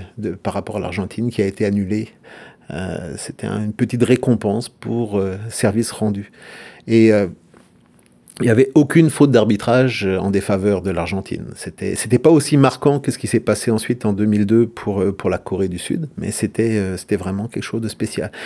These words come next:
Donc il y a le sport et surtout le football, parce que c'est un sport universel,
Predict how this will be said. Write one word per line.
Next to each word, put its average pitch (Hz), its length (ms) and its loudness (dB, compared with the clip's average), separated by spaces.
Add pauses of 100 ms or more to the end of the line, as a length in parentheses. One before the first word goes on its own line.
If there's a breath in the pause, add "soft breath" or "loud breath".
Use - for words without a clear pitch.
(180 loud breath)
Donc 156 240 4
il - 20 6
y 147 40 8
a 143 140 2 (420 loud breath)
le 117 120 6
sport 170 480 6
et 127 300 4 (880 loud breath)
surtout - 380 4
le 156 100 8
football, 147 540 4
parce - 160 -6
que - 120 2
c'est 120 180 -6
un 120 60 4
sport 117 320 -2
universel, 110 680 0